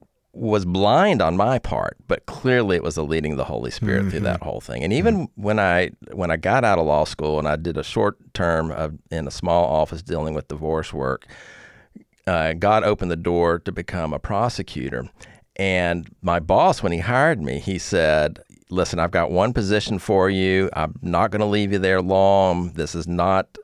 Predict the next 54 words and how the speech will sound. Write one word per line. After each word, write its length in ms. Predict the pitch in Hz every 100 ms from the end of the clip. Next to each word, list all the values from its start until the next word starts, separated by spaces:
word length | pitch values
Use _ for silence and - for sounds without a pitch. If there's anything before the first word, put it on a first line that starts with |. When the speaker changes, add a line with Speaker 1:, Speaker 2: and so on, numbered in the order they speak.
| -
Speaker 1:
a, 240 | 65 85
a, 260 | - 71 71 -
a, 240 | 71 67 58 -
a 60 | -
place 400 | - 90 85 - _ - -
any 240 | 95 101
prosecutors 640 | - 92 - 85 87 78
want 200 | 85 80
to 40 | 78
be, 460 | 95 98 95 92
but 200 | 85 78
I 60 | 73
just 220 | 85 85
need 280 | 85 80 82
you 60 | 82
there 200 | 76 78
for 100 | 82
a 40 |
little 240 | 78 85 82
while. 360 | 85 80 80
So 140 | 80 76
just 260 | 80 87
give 140 | - 87
me 100 | 82
a 40 |
few 220 | - 101 92
months 260 | 87 82
and 100 | 82
I'll 80 | 78
bring 200 | 78 78
you 80 | -
up." 160 | 60 - - -
And 140 | 85
that 140 | 98 87
was 100 | 85
juvenile 400 | 73 80 71 69
court. 280 | - - - - _ - - - - -
And 440 | 87 82 82 80
so 560 | 80 95 82 80 80 78
I 120 | 71
was, 240 | 82 80 -
went 180 | 123 147
to 60 |
juvenile 340 | 110 120 117 104
court 280 | 101 92 87
to 60 |
be 160 | 85 87
there 140 | 82
for 140 | 80 -
six 320 | - 107 -
months 280 | 92 82 -
to 100 | 90
a 60 | 82
year. 500 | 82 82 82 82